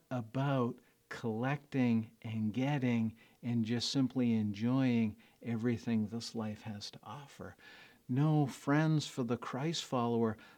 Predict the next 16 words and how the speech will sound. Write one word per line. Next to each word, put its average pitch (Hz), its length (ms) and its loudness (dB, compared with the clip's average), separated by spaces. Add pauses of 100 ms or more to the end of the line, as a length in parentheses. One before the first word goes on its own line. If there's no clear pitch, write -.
(120)
this 147 540 0 (120)
life 143 680 -2 (440)
is 120 180 -2
about 120 420 0
being 123 260 6
prepared 131 880 0 (340)
for 123 400 0
the 113 160 2
real 131 600 4
life 113 580 -6 (180)
that 131 140 -6
is 147 220 -6
to - 120 -10
come." 190 640 -8 (1160)
Eternal 196 720 2
life. 156 600 -6